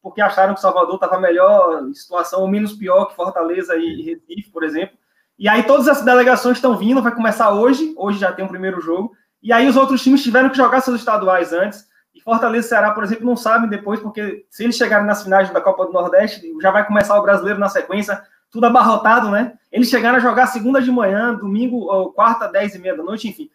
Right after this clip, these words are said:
O Campeonato Pernambucano também deu uma parada. E a gente tá nessa situação aí, todo mundo tendo que criar novidades. A gente no Bahia foi muito efervescente, assim, criando muitas campanhas. A gente tem o presidente Guilherme Belintani, que vocês conhecem, tá aí sempre,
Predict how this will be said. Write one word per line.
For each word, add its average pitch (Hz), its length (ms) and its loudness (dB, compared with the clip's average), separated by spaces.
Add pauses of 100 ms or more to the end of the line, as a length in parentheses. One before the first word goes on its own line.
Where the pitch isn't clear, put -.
(160)
O - 20 -20
Campeonato 233 360 0
Pernambucano 220 560 0
também 208 440 -2
deu 208 100 -2
uma 208 100 2
parada. 202 480 2 (460)
E 262 80 -2
a 269 60 4
gente 262 180 2
tá 294 60 0
nessa 277 180 4
situação 285 400 2
aí, 226 300 -2
todo 240 200 0
mundo 226 200 -2
tendo 240 240 -2
que 226 400 -4 (280)
criar 208 320 2
novidades. 208 540 2
A 208 40 -2
gente 208 200 -4
no 208 80 -6
Bahia 202 320 2
foi 208 160 -6
muito 214 260 -2
efervescente, 196 640 -4
assim, 185 280 -8
criando 208 320 -4
muitas 214 240 -2
campanhas. 202 440 -2
A 196 60 0
gente 214 240 -4
tem 208 100 -4
o 208 60 -4
presidente 196 720 -6
Guilherme 190 380 2
Belintani, 190 400 -2
que 190 160 -14
vocês 185 260 -10
conhecem, 180 420 0 (460)
tá 180 120 4
aí 202 180 4
sempre, 226 600 0